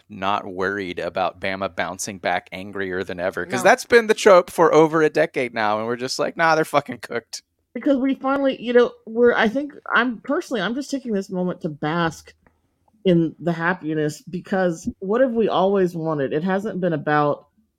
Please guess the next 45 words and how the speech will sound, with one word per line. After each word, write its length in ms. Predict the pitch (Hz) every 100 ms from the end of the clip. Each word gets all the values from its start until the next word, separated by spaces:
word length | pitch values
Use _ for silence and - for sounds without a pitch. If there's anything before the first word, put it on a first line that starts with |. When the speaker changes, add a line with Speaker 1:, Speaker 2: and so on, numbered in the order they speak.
| -
Speaker 3:
liking 440 | 170 165 180 165
Bama 360 | 156 156 156 147
or 140 | 147
disliking 560 | 147 185 180 160 160 147
Bama. 320 | 147 151 147
We 100 | 196
just 300 | 180 320 -
wanted 220 | 247 196
something 400 | 175 220 214 160
fucking 520 | - - 220 214 160 170
different 360 | 196 - 185 175
to 80 | 147
happen. 340 | 131 156 139
Speaker 2:
Yeah, 200 | - 339
Speaker 3:
And, 60 | 339
well, 220 | 240 165
Speaker 2:
this 80 | 196
Speaker 3:
this 80 | 330
Speaker 2:
was 100 | 240
Speaker 3:
is 120 | 226
Speaker 2:
different. 260 | 175 160 -
Speaker 3:
different. 280 | 165 247 -
Speaker 2:
This 200 | 160 -
is 60 |
different. 400 | 190 240 208 175 _ _ _ _ _
Uh, 160 | 214 208
Speaker 3:
Yeah. 280 | 294 220 - - _
Speaker 2:
Cal- 340 | - 240 240 277
Speaker 3:
I'm 140 | 302
too 140 | - 349
happy 380 | 247 - 208
living 200 | 214 214
in 80 | 196
the 80 | 156
moment 340 | 151 247 202
to 80 | 185
worry 160 | 170 160
about 220 | 160 139
week 160 | 160 151
three. 380 | 196 196 160 - _ _ -
Oh, 260 | 214 247 185
man. 220 | 196 202
Speaker 1:
I 60 | 180
mean, 80 |
I, 240 | 131 160